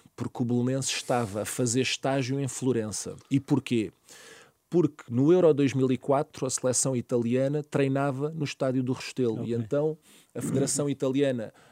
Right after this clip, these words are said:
Speaker 1: em modo de agradecimento,
Speaker 2: Ok.
Speaker 1: ofereceu,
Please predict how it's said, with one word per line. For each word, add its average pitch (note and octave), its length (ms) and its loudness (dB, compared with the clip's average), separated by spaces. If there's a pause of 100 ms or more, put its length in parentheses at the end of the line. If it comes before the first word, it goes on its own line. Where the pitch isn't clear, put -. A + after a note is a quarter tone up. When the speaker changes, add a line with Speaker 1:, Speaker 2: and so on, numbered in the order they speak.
(120)
Speaker 1:
em C3 80 0
modo D3 300 6
de C3 80 6
agradecimento, C#3+ 800 6
Speaker 2:
Ok. F3+ 220 -10
Speaker 1:
ofereceu, C#3+ 760 4